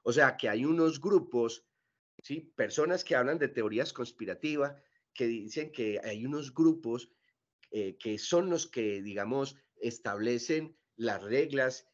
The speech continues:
y que establecen las directrices y cuáles deben ser las líneas y las agendas que deben trabajarse en los, en el, en el mundo. Algunos dicen que eso no es cierto, <clears throat> que, insisto, son teorías conspirativas,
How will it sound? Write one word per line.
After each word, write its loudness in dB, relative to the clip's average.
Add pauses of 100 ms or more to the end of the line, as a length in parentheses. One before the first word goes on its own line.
(140)
y -8
que 2
establecen -2
las -2
directrices -4
y -8
cuáles -2
deben 0
ser -2
las 2
líneas -4
y -10
las -8
agendas -4 (260)
que 0
deben 2
trabajarse -2 (140)
en -4
los, -4 (160)
en -10
el, -10
en -10
el -8
mundo. -12 (360)
Algunos 2
dicen 2
que 2
eso 2 (260)
no 4
es 4
cierto, 2
<clears throat> -14
que, -4
insisto, -4
son -4
teorías 0
conspirativas, -4